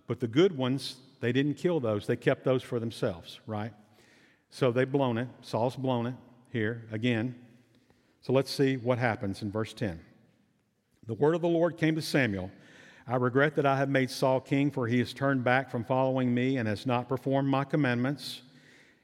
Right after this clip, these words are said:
And Samuel was angry and cried to the Lord all night. And Samuel rose early to meet Saul in the morning, and it was told Samuel, 'Saul came to Carmel, and behold, he has set up a monument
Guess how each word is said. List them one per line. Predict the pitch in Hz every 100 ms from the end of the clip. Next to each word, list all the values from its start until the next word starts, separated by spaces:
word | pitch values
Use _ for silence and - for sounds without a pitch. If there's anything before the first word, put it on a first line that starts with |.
| _
And | 113 117
Samuel | 143 131 143 156
was | 170 160
angry | 139 131 143 139
and | 113
cried | - 123 135
to | 151
the | 151
Lord | 143 123 123
all | 113 120 131
night. | 120 87 90 -
And | 101
Samuel | - 123 120 117
rose | 117 120 120
early | 120 135 143
to | 127
meet | 143 185
Saul | - 127 120 131
in |
the | 131
morning, | 127 107 98 104
and | 107
it | 110
was | 107 -
told | - 202 247
Samuel, | - 131 107 98 104 143 - - - - - _
'Saul | - - 190
came | - 175 170
to | 151
Carmel, | - 151 143 147 143
and | 123 120
behold, | 110 151 147
he | 127
has | 123
set | - 143 143
up | 135
a |
monument | 117 131 151 151 156